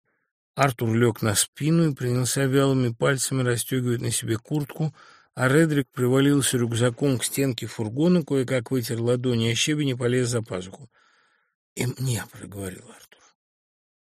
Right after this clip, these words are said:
«И мне, мистер Шухарт». Редрик поразился, какой это у мальчишки громкий голос, хлебнул, закрыл глаза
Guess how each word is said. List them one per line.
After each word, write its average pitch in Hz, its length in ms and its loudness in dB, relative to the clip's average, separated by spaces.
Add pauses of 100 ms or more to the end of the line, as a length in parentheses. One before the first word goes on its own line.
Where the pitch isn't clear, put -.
«И 131 120 0
мне, 131 300 2
мистер 98 380 -4
Шухарт». - 520 -10 (840)
Редрик 175 500 0
поразился, 180 720 2
какой 160 400 0
это 131 140 -2
у 127 60 2
мальчишки 123 580 -2
громкий 117 560 2
голос, 95 440 -2
хлебнул, 113 540 0
закрыл 117 440 -4
глаза 117 540 0